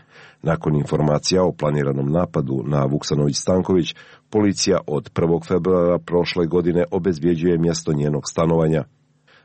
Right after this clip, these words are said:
Ranije tim povodom Vuksanović Stanković za Radio Slobodna Evropa rekla da su tokom prethodnih godinu i po dana napadani svi koji nisu pristajali na uništenje građanskog karaktera Crne Gore. I iz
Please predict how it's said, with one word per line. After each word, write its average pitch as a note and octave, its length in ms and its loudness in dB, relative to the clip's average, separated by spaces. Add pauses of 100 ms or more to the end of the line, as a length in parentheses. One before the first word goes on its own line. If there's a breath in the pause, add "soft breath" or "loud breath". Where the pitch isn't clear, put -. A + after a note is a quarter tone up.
Ranije G2 480 0
tim F2+ 300 -2
povodom F#2 480 2
Vuksanović F2+ 480 -2
Stanković F2+ 460 0
za F2 160 0
Radio F#2 260 0
Slobodna F#2 400 0
Evropa F2+ 360 0
rekla F2+ 320 0 (420 loud breath)
da D#2+ 200 -2
su D#2+ 160 -4
tokom D2+ 380 -4
prethodnih C#2+ 500 -2
godinu E2+ 320 2
i E2+ 100 -2
po F2 120 0
dana F2+ 320 0
napadani F2+ 500 0
svi G#2+ 280 -2
koji D#2+ 220 0
nisu F2+ 300 -2
pristajali F#2+ 580 0 (360 loud breath)
na G#2 240 2
uništenje E2+ 580 0
građanskog D#2+ 680 -2
karaktera E2+ 480 -2
Crne C#2+ 340 -2
Gore. C#2+ 320 0 (440)
I G#2 80 2
iz G#2 160 2